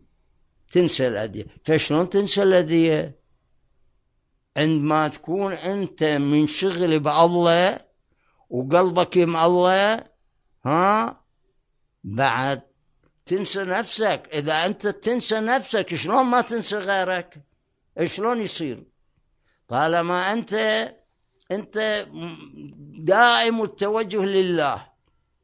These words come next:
دائم الذكر مع الله سبحانه وتعالى، وأنت أصلًا، آه، يعني طلبات نفسك ما تتوجه إلهن.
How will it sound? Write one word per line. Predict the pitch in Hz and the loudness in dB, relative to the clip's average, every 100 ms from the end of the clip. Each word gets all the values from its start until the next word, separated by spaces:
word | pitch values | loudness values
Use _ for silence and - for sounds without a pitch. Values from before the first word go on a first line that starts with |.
| _ _ - | _ _ -18
دائم | 131 123 135 185 233 233 226 226 226 226 208 226 220 | -14 -8 2 4 4 4 2 0 0 -2 -2 -2 -2
الذكر | 190 208 214 214 | 0 -2 0 -2
مع | 196 196 170 | 0 0 0
الله | 185 180 185 156 | 0 0 0 -2
سبحانه | - 135 139 131 123 120 | -6 -14 -10 -10 -10 -12
وتعالى، | 104 110 95 107 104 101 - - - | -14 -14 -12 -12 -10 -12 -16 -18 -18
وأنت | 156 208 214 - | -14 -10 -10 -6
أصلًا، | 196 190 160 - - 196 208 202 _ _ _ _ _ - | -4 -4 -8 -12 -8 -6 -6 -8 _ _ _ _ _ -10
آه، | 131 135 139 123 120 | -8 -6 -10 -12 -16
يعني | 123 135 165 156 165 165 | -14 -6 -4 -2 -2 -4
طلبات | 160 160 165 156 190 196 | -2 0 0 0 0 -2
نفسك | 180 208 - 180 170 | -2 -4 -2 -2 -2
ما | 170 175 254 254 | 0 2 4 2
تتوجه | 240 208 - 180 190 160 160 135 | 0 -4 -2 0 0 2 0 0
إلهن. | 127 104 80 | -4 -6 -10